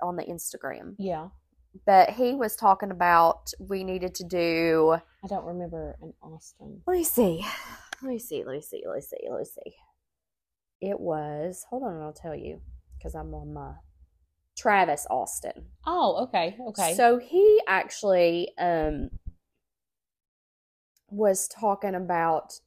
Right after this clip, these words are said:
Speaker 1: a potential
Speaker 2: Don't say what the story is.
Speaker 1: a potential connection between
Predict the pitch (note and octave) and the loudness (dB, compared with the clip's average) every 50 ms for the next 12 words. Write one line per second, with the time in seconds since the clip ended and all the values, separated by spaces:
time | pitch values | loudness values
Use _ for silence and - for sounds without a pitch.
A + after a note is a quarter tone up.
0 | _ _ _ _ _ - F3 F3 - - - - G#3+ G3 G3+ G3 - G3+ F3+ E3+ | _ _ _ _ _ -8 -8 -8 -8 -10 -12 -8 -6 -6 -6 -6 -2 2 4 4
1 | E3 E3 D#3+ E3 E3+ E3 D#3+ E3+ _ _ _ _ _ _ _ _ _ _ _ _ | 4 4 4 2 0 -2 -4 -12 _ _ _ _ _ _ _ _ _ _ _ _
2 | _ _ _ _ _ _ _ _ _ _ _ - G3+ G3 - - C4 A#3+ G#3+ G#3 | _ _ _ _ _ _ _ _ _ _ _ -8 -6 -6 -4 -4 -2 -2 0 -2
3 | G#3 - G3 - - - E3+ E3 D3+ C3 A#2 G2+ F2 G2+ D#3 - F#3 G3 - - | -2 -4 -6 -8 -6 -6 -4 -4 -4 -6 -6 -6 -8 -8 -4 -2 -2 -2 -2 -4
4 | G#3+ - G#3+ A3 G3 F#3+ - F#3+ F3 - G#3+ G3+ F3+ E3+ E3+ - - G3 F3+ E3+ | -10 -4 -4 -4 -2 -2 -2 -4 -4 -2 -2 0 0 0 0 0 -4 -6 -4 -2
5 | D#3+ E3+ - - - E3+ D#3+ D#3 | -2 -2 -2 -2 -6 -4 -4 -6